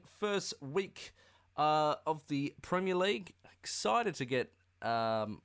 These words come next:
all over it, really. Uh, and so is the transfer window closed? Because there's still been a couple of transfers right on the buzzer, uh, with Aston Villa signing Ollie Watkins, uh, which has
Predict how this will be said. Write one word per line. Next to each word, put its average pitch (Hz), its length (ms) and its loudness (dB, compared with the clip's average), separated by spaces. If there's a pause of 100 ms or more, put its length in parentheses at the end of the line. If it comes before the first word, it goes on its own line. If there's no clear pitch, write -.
(220)
all 135 180 2
over 147 260 2
it, - 60 -6
really. 120 400 -2 (340)
Uh, 127 400 2
and 170 220 -4
so 185 320 0
is - 160 -8
the 277 200 -10
transfer 214 600 -2
window 190 340 0
closed? 151 480 0
Because 139 260 -4
there's 156 200 -2
still 196 300 -2
been 180 320 -2 (300)
a - 60 -6
couple 160 320 0
of 143 80 0
transfers 151 920 2
right 151 300 2
on 160 100 0
the 135 80 0
buzzer, 131 460 0 (600)
uh, 117 440 2
with 113 200 -6
Aston 139 320 0
Villa 135 240 0
signing 123 520 0
Ollie 131 220 2
Watkins, 117 760 -4 (680)
uh, 98 360 0
which 120 220 -4
has 107 160 -6